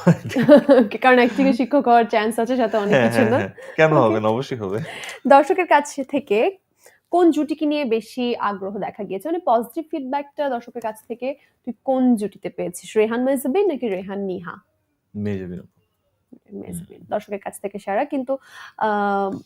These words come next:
Speaker 1: নিহার সাথেই তো ছিল না, যেটার জন্য
Speaker 2: হ্যাঁ,
Speaker 1: পুরস্কার
Speaker 2: এটার
Speaker 1: পেল?
Speaker 2: জন্য নিহার সাথে পাওয়া হয়েছে আর কি, যুগলে, হ্যাঁ।
Speaker 1: যুগল, যুগল
Speaker 2: হ্যাঁ,
Speaker 1: কাজের
Speaker 2: সবাই এটাও
Speaker 1: জন্য,
Speaker 2: পছন্দ
Speaker 1: রাইট।
Speaker 2: করেছে,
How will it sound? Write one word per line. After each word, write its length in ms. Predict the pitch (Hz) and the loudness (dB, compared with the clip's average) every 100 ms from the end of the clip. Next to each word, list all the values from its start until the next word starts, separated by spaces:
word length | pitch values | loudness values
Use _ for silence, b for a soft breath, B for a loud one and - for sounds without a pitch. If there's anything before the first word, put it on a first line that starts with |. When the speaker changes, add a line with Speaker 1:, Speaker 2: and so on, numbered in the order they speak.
| _ _ _ 226 | _ _ _ -2
Speaker 1:
নিহার 460 | 220 226 220 254 | 0 0 -2 -4
সাথেই 340 | 262 302 359 392 | -4 -2 0 0
তো 100 | 440 | 0
ছিল 280 | - 277 | 0 -2
না, 120 | 262 320 | 0 0
যেটার 200 | 277 262 | -2 -2
জন্য 100 | 277 | -4
Speaker 2:
হ্যাঁ, 100 | 254 | -2
Speaker 1:
পুরস্কার 280 | - 156 | 2 2
Speaker 2:
এটার 100 | 131 | 4
Speaker 1:
পেল? 100 | 131 | 2
Speaker 2:
জন্য 180 | 131 131 | 2 2
নিহার 240 | 120 101 92 | 0 -2 -4
সাথে 240 | 107 95 | -8 -8
পাওয়া 220 | 90 92 | -8 -8
হয়েছে 240 | 98 90 95 | -10 -12 -14
আর 60 | 90 | -14
কি, 100 | 87 | -16
যুগলে, 360 | 92 87 - | -14 -14 -16
হ্যাঁ। 340 | 101 - - 226 | -16 -16 -6 -4
Speaker 1:
যুগল, 540 | 202 220 220 208 190 - - | -2 2 4 6 4 0 -8
যুগল 280 | 214 220 220 | -4 -2 2
Speaker 2:
হ্যাঁ, 0 | |
Speaker 1:
কাজের 140 | 190 | 2
Speaker 2:
সবাই 220 | - 156 | 4 6
এটাও 160 | 170 185 | 6 6
Speaker 1:
জন্য, 100 | 190 | 4
Speaker 2:
পছন্দ 200 | 175 175 | 2 2
Speaker 1:
রাইট। 80 | 151 | 2
Speaker 2:
করেছে, 320 | 110 - | 0 0